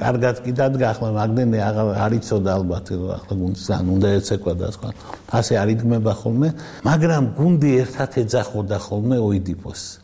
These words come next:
უბრალოდ ოიდიპოს და ბევრი ხმა იყო და რაღაცით ამით ქმნიდა თითქოს ანტიკურ. მე იმის თქმა მინდა, რომ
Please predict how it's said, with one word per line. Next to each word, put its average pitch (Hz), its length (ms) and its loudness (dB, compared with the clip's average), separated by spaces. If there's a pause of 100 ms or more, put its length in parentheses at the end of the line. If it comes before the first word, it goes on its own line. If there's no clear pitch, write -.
(160)
უბრალოდ 120 360 2
ოიდიპოს 160 720 4
და 190 140 0
ბევრი 120 340 2
ხმა 104 240 -4
იყო 87 280 -8
და 147 160 2 (420)
რაღაცით 135 500 0
ამით 143 320 2
ქმნიდა 143 680 2
თითქოს 123 460 -4
ანტიკურ. 113 400 -2 (440)
მე 156 160 4
იმის 185 220 4
თქმა 175 200 0
მინდა, 175 280 4
რომ 139 200 4